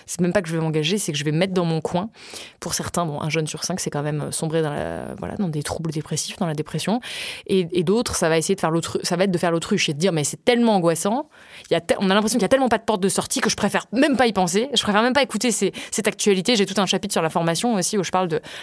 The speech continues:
l'anxi-, à quel point l'in-, l'information est anxiogène aussi, y compris dans les médias, euh, traditionnels, mais aussi les réseaux sociaux, ce qui circule, et qu'il y en a vraiment qui se disent, mais je préfère aller sur Instagram,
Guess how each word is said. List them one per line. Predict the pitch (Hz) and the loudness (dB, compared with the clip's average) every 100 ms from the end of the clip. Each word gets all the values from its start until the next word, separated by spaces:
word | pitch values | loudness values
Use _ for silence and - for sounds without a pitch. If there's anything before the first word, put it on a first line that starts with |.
| - | 2
l'anxi-, | 220 254 - - 214 202 107 | 4 4 0 -2 0 0 2
à | - | 2
quel | 190 190 | 2 0
point | 262 | 2
l'in-, | 220 175 | 2 2
l'information | 175 196 185 180 208 | 0 0 0 0 -2
est | 208 | -2
anxiogène | 196 208 196 269 | -2 0 2 2
aussi, | 226 - - - - - - - _ - | 0 -2 -6 -12 -16 -16 -18 -20 _ -8
y | 196 | -2
compris | 208 196 226 | 0 2 2
dans | 190 | 2
les | 175 | 2
médias, | 175 180 180 | 4 4 4
euh, | 151 | 2
traditionnels, | - 160 156 196 185 | 0 -2 0 2 2
mais | 156 | 2
aussi | 175 - | 0 0
les | 170 | 0
réseaux | 156 160 | 0 0
sociaux, | 151 165 185 262 | -2 -2 0 0
ce | 269 | -2
qui | 160 | -4
circule, | - 151 - 254 180 | -4 -2 -2 0 0
et | |
qu'il | - | 0
y | 151 | -4
en | |
a | 151 | -2
vraiment | 151 190 269 | 0 0 0
qui | 165 | -2
se | 156 | -2
disent, | 220 233 | -2 -2
mais | 156 | -4
je | |
préfère | - 247 254 233 | 0 0 4 4
aller | 226 226 | 4 2
sur | - 175 | 0 -2
Instagram, | - 190 196 185 | 0 0 2 0